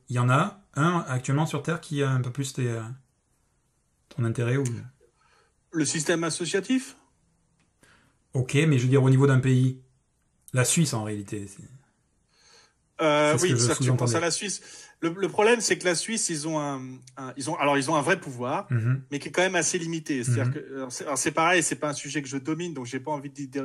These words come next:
Speaker 2: dire des bêtises, là,
Speaker 1: Mhm.
Speaker 2: av-, avec tes pièges. Mais, euh, il me, il me semble que c'est uniquement sur la Constitution qu'ils peuvent jouer.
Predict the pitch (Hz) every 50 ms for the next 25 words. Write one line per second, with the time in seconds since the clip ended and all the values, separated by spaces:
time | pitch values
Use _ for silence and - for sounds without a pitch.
0 | 131 135 - - 147 135 127 127 120 123 123 120 - 147 143 127 120 117 113 110
1 | 110 107 104 101 98 95 _ _ - 135 127 123 110 - _ _ _ _ _ _
2 | _ _ - - - 120 117 - 127 117 117 120 - 127 120 - - 185 202 202
3 | 175 147 139 - - - - - - - _ _ _ _ - 127 135 131 127 123
4 | 120 120 120 117 - - 139 147 160 165 151 156 165 202 214 175 160 180 170 -
5 | - 226 233 233 185 170 156 - - 160 165 - - 196 202 202 180 - 202 208
6 | 202 - - 170 156 147 147 - 185 165 - - 170 151 - - - - - 175
7 | 151 - - - - 135 127 117 113 120 117 113 107